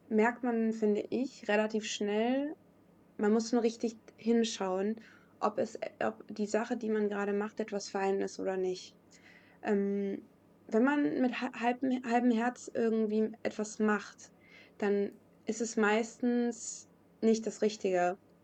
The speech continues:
Und, ähm, ich habe irgendwie total oft das Gefühl, und mir ist es aber auch schon passiert, dass ich etwas halbherzig gemacht habe, aber daraus ist halt irgendwie nie so richtig was geworden.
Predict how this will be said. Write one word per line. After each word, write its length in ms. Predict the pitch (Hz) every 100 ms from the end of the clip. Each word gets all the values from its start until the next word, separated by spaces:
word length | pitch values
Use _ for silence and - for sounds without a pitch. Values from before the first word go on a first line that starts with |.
| _ _ _ -
Und, 640 | 214 214 208 208 208 202 -
ähm, 420 | 202 196 202 202
ich 160 | 214 226
habe 180 | 233 -
irgendwie 240 | 247 247
total 300 | - 226 233
oft 140 | 220 -
das 140 | 233
Gefühl, 300 | - - 262
und 100 | 226 220
mir 140 | 233
ist 80 | 226
es 80 | 202
aber 220 | 190 185
auch 140 | 254 -
schon 280 | - - 214
passiert, 560 | 208 202 - 214 202 208
dass 180 | 202 214
ich 180 | 214 -
etwas 400 | - 208 208 -
halbherzig 640 | 214 214 214 208 214 214
gemacht 440 | 208 202 196 -
habe, 160 | 202 196
aber 140 | 196
daraus 280 | 202 202 208
ist 180 | 214 -
halt 140 | 220 214
irgendwie 280 | 220 214
nie 180 | 214 220
so 120 | 220 220
richtig 360 | 214 214 -
was 220 | 214 214
geworden. 680 | - 208 233 233 208 190 190